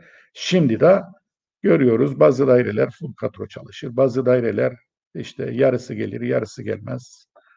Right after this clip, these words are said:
Buna göre münavebeli çalışırlar. Yani bir standardımız yoktur. Hükümet de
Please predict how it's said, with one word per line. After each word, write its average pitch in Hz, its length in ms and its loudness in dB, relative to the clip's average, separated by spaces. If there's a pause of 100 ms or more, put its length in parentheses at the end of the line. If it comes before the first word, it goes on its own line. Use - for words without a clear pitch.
(140)
Buna 131 180 2
göre 113 260 2
münavebeli 117 640 4
çalışırlar. 107 640 -8 (460)
Yani 156 220 -4
bir 175 140 0
standardımız 107 760 -2
yoktur. 175 420 -2 (840)
Hükümet 160 500 0
de 180 200 6